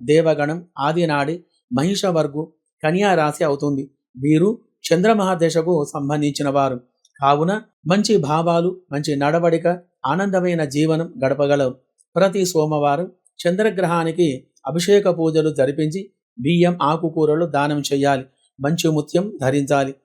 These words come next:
మరియు చిత్రా నక్షత్రములో ఒకటి, రెండు పాదములు వారికి స్వాతి, అనురాధ, మూల, ఉత్తరాషాఢ, శ్రవణం, శతభిషం, ఉత్తరాభాద్ర,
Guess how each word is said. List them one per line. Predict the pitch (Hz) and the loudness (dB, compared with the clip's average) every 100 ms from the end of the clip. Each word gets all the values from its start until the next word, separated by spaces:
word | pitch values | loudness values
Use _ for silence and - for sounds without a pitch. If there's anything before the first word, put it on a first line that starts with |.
| _ _ - | _ _ -4
మరియు | 143 180 220 233 _ _ _ - | -2 0 -2 -4 _ _ _ -2
చిత్రా | 175 180 226 220 | 0 2 0 2
నక్షత్రములో | 202 185 190 180 180 175 175 131 - - | 2 2 0 2 2 4 2 0 -4 -4
ఒకటి, | 139 190 214 208 | 0 2 2 4
రెండు | 185 180 175 165 | 4 4 2 2
పాదములు | 156 156 160 160 185 - - | 2 2 4 2 0 -4 -2
వారికి | 131 147 147 208 208 _ - | 0 2 2 0 -2 _ -8
స్వాతి, | - 147 170 180 202 214 - _ 131 | -2 0 2 2 2 0 -4 _ 0
అనురాధ, | 170 185 170 165 156 | 2 2 2 2 2
మూల, | 190 - 147 170 170 175 196 | 0 0 2 4 2 2 0
ఉత్తరాషాఢ, | 147 143 180 180 170 156 156 156 190 - | -2 0 2 2 2 0 2 2 0 -4
శ్రవణం, | - 147 160 165 180 175 | -2 0 2 2 0 -2
శతభిషం, | 160 165 160 156 165 180 - | 0 2 2 2 0 -4 -6
ఉత్తరాభాద్ర, | 139 175 175 170 143 147 156 | -4 0 2 2 0 -2 -2